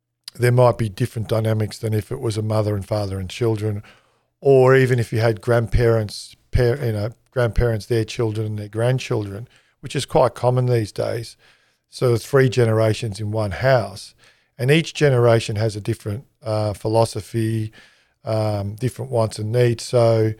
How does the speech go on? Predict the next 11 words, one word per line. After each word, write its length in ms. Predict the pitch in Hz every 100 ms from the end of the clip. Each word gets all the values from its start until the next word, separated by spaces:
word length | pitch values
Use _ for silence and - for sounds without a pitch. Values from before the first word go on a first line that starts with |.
| - _ _ _ _ _ _ -
everyone 420 | 165 185 185 151
has 160 | 131 -
to 100 | 120
contribute, 640 | - 107 - 139 123 110
but 120 | 117
also 280 | 127 127 135
everyone 180 | 120 113
has 160 | 110 -
to 120 | 113
accept 460 | 107 - 113 -
the, 120 | -